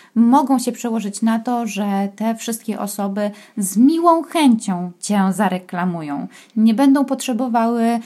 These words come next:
żadnego linku afiliacyjnego, nie będziesz musiała im za to płacić ani obiecywać, że się odwdzięczysz, bo oni po prostu ze względu na waszą wspólną historię,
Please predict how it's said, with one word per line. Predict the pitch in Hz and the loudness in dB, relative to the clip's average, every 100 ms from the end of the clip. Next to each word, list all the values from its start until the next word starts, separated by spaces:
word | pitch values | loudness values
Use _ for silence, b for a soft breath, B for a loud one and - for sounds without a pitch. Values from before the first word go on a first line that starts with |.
| B 226 | B -4
żadnego | 233 247 269 302 | 2 6 6 6
linku | 277 359 349 233 | 4 4 2 0
afiliacyjnego, | 208 208 196 175 - 208 196 190 226 | 0 0 -2 -2 -2 0 0 2 4
nie | 233 | 4
będziesz | 262 277 277 | 4 2 0
musiała | 277 262 269 | -2 0 2
im | 277 262 | 2 2
za | 277 | 0
to | 269 | -2
płacić | - 240 247 254 233 | -4 2 2 2 -2
ani | 220 233 | 2 2
obiecywać, | 226 214 214 233 220 208 | 2 0 -2 -2 -4 -4
że | 208 | -6
się | 214 | -6
odwdzięczysz, | 208 190 185 180 175 269 277 B B - | -6 -6 -4 -6 -4 -8 -10 B B -2
bo | 262 | 2
oni | 277 277 | 4 2
po | 269 | 0
prostu | 226 262 247 247 - 294 339 330 _ - | -4 0 0 -2 -4 -4 -4 -8 _ -14
ze | 190 214 | -8 -6
względu | 208 247 247 233 | -2 2 2 2
na | 202 | 0
waszą | 202 202 202 | -4 -4 -4
wspólną | - - 285 285 247 | -6 -4 0 2 2
historię, | 226 - 214 196 202 | -2 -6 -4 -2 -2